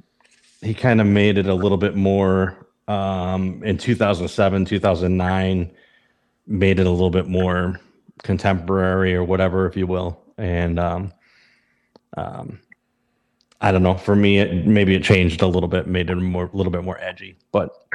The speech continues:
um, Michael Myers, uh,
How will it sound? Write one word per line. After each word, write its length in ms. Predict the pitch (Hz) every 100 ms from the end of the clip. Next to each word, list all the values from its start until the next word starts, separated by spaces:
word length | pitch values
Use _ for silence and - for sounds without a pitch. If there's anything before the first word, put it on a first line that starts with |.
| - _ _ _ _ _ -
um, 600 | 92 90 90 87 87 92 _ _ _ _ _ _ _ _ _ _ _ _ _
Michael 300 | 117 113 110
Myers, 580 | 101 101 101 98 92 -
uh, 880 | - 98 95 95 90 85 - - -